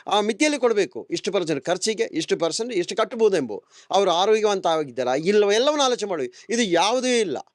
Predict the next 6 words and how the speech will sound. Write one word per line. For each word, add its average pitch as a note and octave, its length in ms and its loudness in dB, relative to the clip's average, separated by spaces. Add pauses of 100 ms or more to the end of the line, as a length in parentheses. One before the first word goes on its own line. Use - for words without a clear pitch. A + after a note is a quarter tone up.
(460)
ಇದು D4 120 2
ಧರ್ಮಸ್ಥಳದ A3 540 2
ಪ್ರಭಾವಿ G3 380 0
ವ್ಯಕ್ತಿಗಳು F#3+ 320 2
ಮಾಡ್ತಾ E3+ 300 -2
ಇರೋದು. B2+ 420 -8